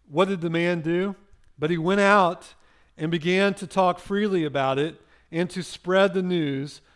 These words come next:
so that Jesus could no longer openly enter a town, but was out in desolate places, and people were coming to him from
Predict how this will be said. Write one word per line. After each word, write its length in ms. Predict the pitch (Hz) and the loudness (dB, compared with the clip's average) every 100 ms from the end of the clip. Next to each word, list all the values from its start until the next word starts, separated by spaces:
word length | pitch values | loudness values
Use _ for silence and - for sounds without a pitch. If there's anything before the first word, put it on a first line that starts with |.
| _ | _
so 260 | - 185 185 | -4 0 2
that 100 | 165 | 0
Jesus 480 | 135 185 190 185 | -2 -2 -2 -4
could 180 | - 175 | -6 -6
no 140 | 165 175 | -2 -2
longer 300 | 175 165 165 | -2 -4 -4
openly 520 | 170 185 190 175 156 | -4 -4 -4 -6 -6
enter 320 | 165 160 156 | -8 -8 -8
a 60 | 143 | -8
town, 600 | - 185 160 120 113 120 _ _ _ | -10 -8 -6 -8 -12 -18 _ _ _
but 100 | - | -6
was 180 | 160 156 | -4 0
out 200 | 175 180 | 4 4
in 120 | 170 | 2
desolate 560 | 147 175 185 - 156 143 | -2 0 0 -2 -10 -10
places, 560 | - 139 123 143 127 - _ _ - | -8 -8 -8 -12 -14 -18 _ _ -10
and 180 | 151 143 | -10 -6
people 300 | 180 190 175 | -6 -4 -6
were 100 | 165 | -6
coming 480 | - 175 185 190 | -8 -6 -4 -4
to 160 | 175 160 | -6 -10
him 400 | 139 151 135 127 _ _ _ _ _ | -8 -8 -8 -12 _ _ _ _ _
from 560 | _ 160 160 165 170 | _ -4 -2 -2 -4